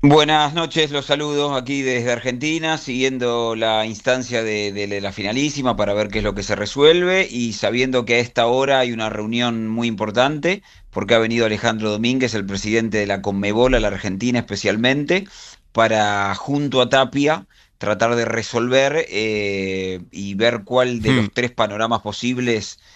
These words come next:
Speaker 1: eh, se encamina para, para, para que sea
Speaker 2: Los,
Speaker 1: la definición.
Speaker 2: lo-, los tres panoramas posibles, que en Argentina imagino que son los mismos que aquí, que sea o Madrid o Buenos Aires o que no se juegue, ¿no? Entiendo.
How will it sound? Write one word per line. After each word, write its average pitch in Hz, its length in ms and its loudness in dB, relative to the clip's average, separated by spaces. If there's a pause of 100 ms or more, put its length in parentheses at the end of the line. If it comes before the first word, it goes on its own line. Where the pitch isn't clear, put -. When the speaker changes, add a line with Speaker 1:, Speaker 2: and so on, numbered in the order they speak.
(140)
Speaker 1:
eh, 90 680 -2 (300)
se - 140 -6
encamina 98 440 0
para, 90 380 -2
para, 87 260 -4
para 90 160 -4
que 92 80 -6
sea 98 80 -2
Speaker 2:
Los, 98 80 2
Speaker 1:
la 95 60 -2
definición. 90 480 -2
Speaker 2:
lo-, 110 60 -2
los 107 100 0
tres 123 140 2
panoramas 131 340 4
posibles, 139 380 0
que 127 100 2
en 120 80 2
Argentina 113 380 0
imagino 131 320 0
que 117 120 0
son 131 180 0
los 123 80 2
mismos 117 220 -2
que 117 60 0
aquí, 120 200 0
que 98 200 -6
sea 123 280 2
o 107 120 -2
Madrid 120 500 4
o 117 100 0
Buenos 113 240 -2
Aires 170 420 4
o 120 120 -2
que 123 140 0
no 143 100 0
se 143 100 -2
juegue, 127 260 2
¿no? 180 220 -6
Entiendo. 117 380 -4